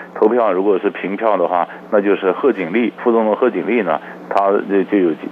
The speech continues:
他就有权利去投下最后关键的一票，改变这个局势。所以当然共和党呢，希望说共和党能够有多数啊，最好那两票呢，呃，都拿来。啊，那就算没拿来，那起码五十一比四十九，他也是多数。然后麦康诺呢，就一样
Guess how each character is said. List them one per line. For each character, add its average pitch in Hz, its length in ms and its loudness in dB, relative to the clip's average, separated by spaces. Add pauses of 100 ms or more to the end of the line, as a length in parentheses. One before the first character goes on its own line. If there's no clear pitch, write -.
他 87 160 0
就 95 100 -2
有 85 120 2
权 80 240 -2
利 85 140 0
去 82 120 -2
投 78 260 0
下 80 240 0
最 82 100 -2
后 78 100 0
关 82 200 0
键 85 140 0
的 78 80 -8
一 73 60 -4
票， 71 260 -2 (240)
改 82 140 2
变 82 200 2
这 78 60 -8
个 73 120 -4
局 71 220 -6 (120)
势。 - 100 -2 (480)
所 208 100 6
以 143 100 4
当 151 200 2
然 139 120 2
共 151 180 2
和 147 100 2
党 85 220 0
呢， 87 100 -2 (100)
希 98 60 0
望 87 160 2
说 87 100 -2
共 113 160 0
和 107 80 0
党 78 180 0
能 87 120 -2
够 95 60 0
有 76 160 0
多 107 260 2
数 - 160 -4 (480)
啊， 80 180 0
最 175 100 4
好 95 180 2
那 101 100 0
两 90 180 0
票 92 240 0
呢， 78 100 -6 (180)
呃， 90 120 2
都 98 160 2
拿 69 160 0
来。 67 200 0 (360)
啊， 82 160 0 (220)
那 165 100 2
就 185 220 2
算 139 160 2
没 110 200 0
拿 92 160 0
来， 85 220 0
那 120 100 -2
起 - 120 -8
码 120 100 2
五 92 200 0
十 - 140 -4
一 135 100 0
比 107 140 0
四 - 140 -2
十 131 120 2
九， 95 200 0 (200)
他 104 180 0
也 87 100 2
是 82 100 -4
多 78 200 0
数。 - 220 -4 (300)
然 90 80 4
后 92 60 2
麦 101 140 2
康 98 220 0
诺 95 160 2
呢， 73 140 -2
就 73 140 -2
一 85 140 -2
样 80 140 2